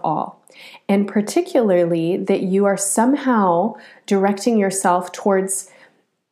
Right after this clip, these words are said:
influencing or inspiring or guiding or helping other people trust themselves more. And that this is something that you're investing in, is non-competitiveness and collaboration and equality, like true equality,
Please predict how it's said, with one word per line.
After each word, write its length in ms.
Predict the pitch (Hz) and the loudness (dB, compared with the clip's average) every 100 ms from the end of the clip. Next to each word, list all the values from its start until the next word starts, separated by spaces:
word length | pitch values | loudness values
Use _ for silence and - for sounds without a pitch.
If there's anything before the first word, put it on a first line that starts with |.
| - | 0
influencing 840 | 262 294 302 285 269 262 262 247 | 4 4 2 2 2 2 2 2
or 100 | 180 | 2
inspiring 800 | 170 175 - 233 247 247 240 214 | 0 -2 0 2 4 2 2 0
or 160 | 175 | 0
guiding 500 | - 220 240 240 233 | 0 2 2 2 2
or 100 | 185 | 0
helping 380 | 180 240 247 254 | 0 -2 0 0
other 260 | 214 214 208 | 2 0 0
people 600 | 220 214 220 214 - _ | -2 0 0 -2 -6 _
trust 380 | - 240 240 214 | -2 -2 -2 0
themselves 640 | 214 214 208 226 240 208 | 2 2 2 2 2 0
more. 300 | 170 151 - _ _ _ _ | -2 -4 -10 _ _ _ _
And 160 | - 202 | 0 2
that 140 | 202 | 4
this 240 | 208 247 247 | 2 2 0
is 120 | 233 | 0
something 360 | 220 202 220 | 0 2 2
that 140 | 202 190 | 0 0
you're 180 | 190 190 | 0 0
investing 500 | 185 180 175 208 175 | 0 -2 -2 -2 -2
in, 160 | 160 | -2
is 160 | 160 175 | -4 -2
non-competitiveness 1700 | 175 180 202 208 220 214 190 190 196 190 170 - 170 - - - - - - - - | 0 2 2 2 0 -2 -4 -2 -2 -2 -8 -6 -6 -6 -8 -10 -10 -16 -20 -10 -2
and 320 | 190 185 190 | 0 0 -2
collaboration 1200 | - 196 175 208 214 196 185 202 - 165 165 165 - | -2 0 2 2 2 0 0 -2 -2 -4 -4 -6 -4
and 520 | 180 175 175 170 175 - _ _ | -2 0 0 -2 -4 -8 _ _
equality, 760 | 202 - 202 226 269 - - | -8 -2 0 2 2 0 -4
like 160 | 165 180 | -4 -4
true 280 | - 320 359 | 0 2 2
equality, 600 | 381 254 269 208 151 | 2 2 4 2 -2